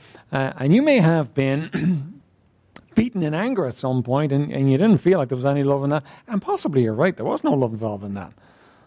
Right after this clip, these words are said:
Right? But, <clears throat> uh, when it's right in, i-, i-, i-, in a parent's heart, it's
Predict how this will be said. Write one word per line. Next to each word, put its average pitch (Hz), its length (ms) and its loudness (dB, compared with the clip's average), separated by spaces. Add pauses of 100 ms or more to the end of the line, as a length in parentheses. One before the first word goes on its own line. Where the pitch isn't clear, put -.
(140)
Right? 175 200 -4 (480)
But, 202 180 0
<clears throat> 185 640 0
uh, - 60 -2 (1120)
when 202 180 2
it's 160 200 -4
right 226 480 0
in, 143 180 -2
i-, - 240 -14
i-, - 20 -10
i-, 180 800 -8
in 160 160 2
a 139 60 0
parent's 135 320 0
heart, 127 240 -8
it's 165 160 -10